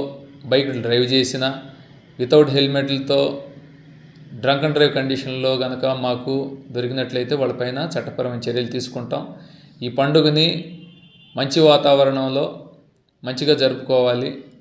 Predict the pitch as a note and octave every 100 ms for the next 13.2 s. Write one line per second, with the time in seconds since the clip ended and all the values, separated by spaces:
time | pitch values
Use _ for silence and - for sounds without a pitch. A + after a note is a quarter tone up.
0 | B2 B2+ C3+ C3+ C#3 C#3 C3 - A#2+ B2+
1 | - C#3+ C3+ C3+ C#3 C#3 C#3+ C3 B2 C3+
2 | C3 C3 C3 B2+ C3 C3 C#3 - - -
3 | - _ _ _ - B2+ B2+ B2+ B2 B2
4 | C#3+ B2+ B2+ C3+ C3+ C#3 C#3 C3+ C#3 B2+
5 | B2+ C#3 F#3+ - - - - _ _ _
6 | _ B2 A#2+ C3+ C#3 D3 F3+ - - -
7 | - - _ - - C#3+ C#3+ D3+ C#3+ C3+
8 | C3 B2 C3 B2 B2+ A2+ B2 A#2 B2 C3
9 | D#3 - - - B2+ C#3+ D3 D3 C#3+ C#3+
10 | C#3 C3+ C3+ C3 C#3 B2+ - - - -
11 | - - - B2+ C3 C3 C3 - - -
12 | - B2+ E3 D#3+ - D3+ C3 - C3 C#3
13 | C3 B2